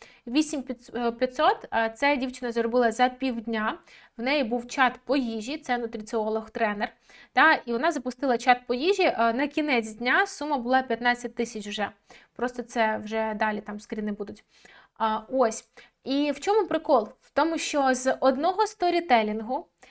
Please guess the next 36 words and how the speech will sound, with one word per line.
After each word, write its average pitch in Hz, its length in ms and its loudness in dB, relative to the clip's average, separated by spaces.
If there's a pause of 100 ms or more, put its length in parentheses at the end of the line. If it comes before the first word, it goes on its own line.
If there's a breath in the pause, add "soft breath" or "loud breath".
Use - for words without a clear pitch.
(120)
який 247 260 -2
прогрівав 240 560 2
до 240 100 4
неї, 269 460 -2
до 220 160 -2
експертності 226 720 0
і 226 160 -6
до 254 120 4
продукту, 254 580 -4 (380 loud breath)
з 233 160 0
одного 269 480 0
Reels, 285 500 0
який 240 240 -4
прогрівав 254 600 0
конкретно 214 600 0
до 220 180 0
продукту, 226 560 -4 (360 loud breath)
вона 247 400 0
закрила 233 380 -2
цей 220 180 -6
продаж. 208 440 -8 (280 loud breath)
Тобто 233 220 -4
таким 285 280 -4
чином 339 460 -4
ви 269 80 -6
можете 262 340 -4
міксувати 254 720 0
між 240 280 -4
собою 220 500 -4
оці 233 260 -4
всі 240 240 -8
інструменти 226 1040 -4
і 240 200 -2
робити 226 320 -2
такі 226 260 -4
результати. 220 580 -2